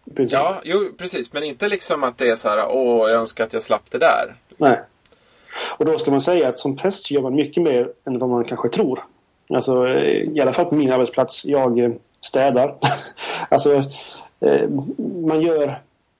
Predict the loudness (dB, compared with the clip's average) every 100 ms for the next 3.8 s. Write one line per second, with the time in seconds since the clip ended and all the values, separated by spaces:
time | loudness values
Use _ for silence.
0 | _ _ -2 -2 -4 -2 0 2 0 0
1 | 0 0 0 0 2 0 -4 -16 -18 _
2 | -20 -20 _ _ _ -6 0 0 0 -6
3 | 2 2 4 0 0 4 4